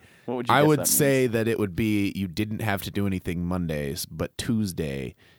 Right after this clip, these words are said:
Speaker 2: you would be doing the things that you would have done on Monday.
Speaker 1: Hmm. That's kind of close. I mean, yeah, the second part of that is correct.
Speaker 2: 'Kay.
Speaker 1: We are doing the things on Tuesday that we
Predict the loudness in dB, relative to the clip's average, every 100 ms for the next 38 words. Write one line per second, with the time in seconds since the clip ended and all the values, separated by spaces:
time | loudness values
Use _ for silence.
0 | -6 -4 -2 -4 -2 0 0 -4 -4 -4
1 | -4 -6 -4 -2 -2 -4 -6 -6 -6 -6
2 | -6 -8 -10 -12 -16 -20 _ _ _ -10
3 | -8 -10 -8 -8 -4 -2 -2 -4 -6 -8
4 | _ _ 0 2 4 2 2 2 4 4
5 | 4 4 4 2 2 2 2 -2 -2 2
6 | 4 6 6 4 2 2 0 4 4 4
7 | 0 _ _ -20 _ _ -4 0 2 2
8 | 2 2 0 0